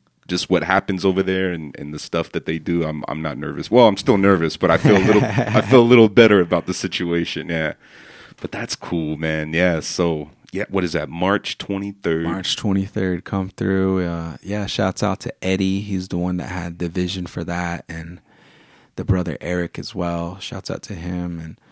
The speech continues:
Speaker 2: you know, we're just gonna, you know, have fun and
Speaker 1: Yeah.
Speaker 2: bring the community out. We're gonna have food, everything, you name it. So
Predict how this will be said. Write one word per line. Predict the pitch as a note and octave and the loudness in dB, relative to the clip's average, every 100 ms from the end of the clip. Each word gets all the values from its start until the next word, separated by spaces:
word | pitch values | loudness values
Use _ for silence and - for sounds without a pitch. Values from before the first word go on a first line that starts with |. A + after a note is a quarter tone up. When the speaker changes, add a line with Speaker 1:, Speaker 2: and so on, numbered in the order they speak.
| _ _ _ _ _ _ _ _ _ _ - | _ _ _ _ _ _ _ _ _ _ -10
Speaker 2:
you | G2+ | -6
know, | F#2+ | -4
we're | F#2+ F#2+ | -4 -6
just | G2+ | -6
gonna, | - G2+ G#2 G2 | -6 -6 -8 -6
you | G2+ | -6
know, | A#2+ | -4
have | A2 G#2+ | -6 -4
fun | B2+ C3+ C3 | -2 0 0
and | G#2+ F#2 F#2+ _ | -2 -6 -10 _
Speaker 1:
Yeah. | E2+ C#2+ C#2 - | -6 -6 -6 -4
Speaker 2:
bring | G#2+ | -2
the | A2 | -2
community | - A2+ A#2 A2+ A2+ | -2 0 0 0 -2
out. | B2 B2+ - | -2 -2 -6
We're | |
gonna | G#2+ G#2+ | -8 -6
have | G#2 | -8
food, | - A#2+ A#2 | -6 -4 -4
everything, | G#2+ A2 G#2+ G2+ G2 | -6 -8 -12 -10 -8
you | |
name | F#2+ G#2+ G#2 | -8 -8 -8
it. | G2+ | -8
So | - F#2+ | -10 -10